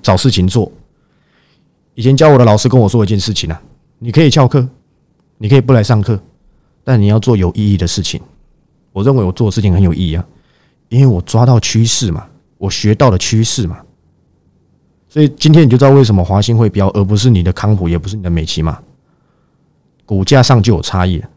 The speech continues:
而且交加欸，你不要跟我开玩笑，交加有的是钱啊，对不对？交加有的是钱，搞不搞得起来？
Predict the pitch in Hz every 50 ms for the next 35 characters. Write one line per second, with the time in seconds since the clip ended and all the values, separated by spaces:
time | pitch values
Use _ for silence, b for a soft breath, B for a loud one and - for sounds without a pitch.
0 | _ _ - 117 - - 90 - - 113 101 101 107 - - 98 92 90 92 92
1 | 80 - - _ _ _ _ _ _ _ _ _ _ - 90 113 123 120 117 101
2 | 90 - 107 104 92 85 85 - - 87 80 76 - _ _ _ _ _ _ _
3 | _ _ _ _ _ _ _ _ - 110 113 - 120 120 113 101 87 82 82 82
4 | - - - - - - - - 90 85 82 - - _ _ _ _ _ _ _
5 | _ _ _ _ _ _ _ _ _ _ _ _ _ _ _ _ _ _ _ _
6 | _ _ _ _ _ _ _ _ _ _ _ _ _ _ _ _ _ _ 107 98
7 | 92 87 - - 117 117 117 - 127 127 107 85 82 - - 113 - - - -
8 | - - _ _ _ _ _ 110 101 104 135 - 95 90 90 90 - - 80 73
9 | 78 80 87 -